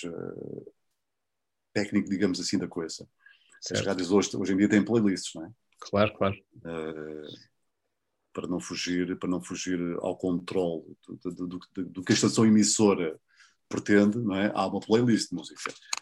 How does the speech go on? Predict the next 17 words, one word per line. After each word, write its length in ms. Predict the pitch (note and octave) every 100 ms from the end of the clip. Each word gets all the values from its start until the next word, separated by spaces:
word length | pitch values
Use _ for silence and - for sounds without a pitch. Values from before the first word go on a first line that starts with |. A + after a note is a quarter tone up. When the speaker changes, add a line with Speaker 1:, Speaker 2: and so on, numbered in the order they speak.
| -
Speaker 1:
Mas 140 | G#2+
acontece, 640 | C#3+ A2 G2 E2+ - F2 F2+
assiduamente, 580 | F2+ G2 G2+ G#2 A#2
por 120 | B2 G#2
exemplo, 580 | F#2+ G#2 G#2 A2+ A#2 A#2+ G#2
eu 120 | F#2
ter, 260 | - G2+ F#2
eh, 400 | F2+ F2 E2 D2+ _ _
à 100 | - -
tarde, 560 | G2 G2 F2+ F#2 E2+ _ _ _ _ _ _ _ _ _ _ _ _ _ _
passar 320 | - G#2+ - -
três 220 | B2 G#2
músicas 380 | A#2+ A2+ A2+ A2
seguidas 260 | C#3 C3 -
calmas, 380 | F#2 - - -
por 120 | G2+
exemplo. 240 | F2 C#2+